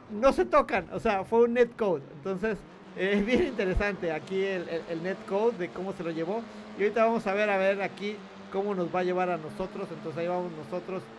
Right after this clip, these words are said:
aquí adelante, estamos hasta allá adelante. Entonces yo creo que se le pasó por mucho la frenada. Y pues ahí nos da el llegue. Nosotros tratamos de dar el espacio, pero, pero se le pasó la frenada, bloqueó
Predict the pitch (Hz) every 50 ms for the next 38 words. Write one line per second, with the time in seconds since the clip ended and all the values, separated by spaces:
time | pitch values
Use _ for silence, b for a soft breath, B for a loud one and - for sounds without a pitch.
0 | - - - 156 156 202 226 226 220 196 196 208 196 170 - 226 254 277 277 277
1 | - - 214 196 233 233 214 190 175 160 165 165 202 233 247 - - - - -
2 | - - - - - 196 196 185 254 233 - - - - - - - - - -
3 | - 170 160 254 262 226 359 349 349 - - - 220 190 180 - 185 165 - 226
4 | 240 247 - - 185 160 - 208 196 180 190 214 254 294 285 - 339 220 185 -
5 | 170 156 156 160 156 156 170 214 240 - - - - - - - - - - -
6 | - - - - - - - - - 156 139 - 165 139 180 185 208 208 214 202
7 | 185 - 190 190 202 202 175 143 175 196 202 196 208 226 202 196 160 208 220 262
8 | 254 - 214 175 226 233 240 226 220 220 220 208 196 139 - - 208 214 - 254
9 | 254 240 - 208 170 165 156 - - - - 180 175 165 - 185 165 165 160 -
10 | 165 139 196 214 214 226 190 - 175 170 165 185 196 208 214 214 202 175 165 165
11 | - - 190 196 220 233 240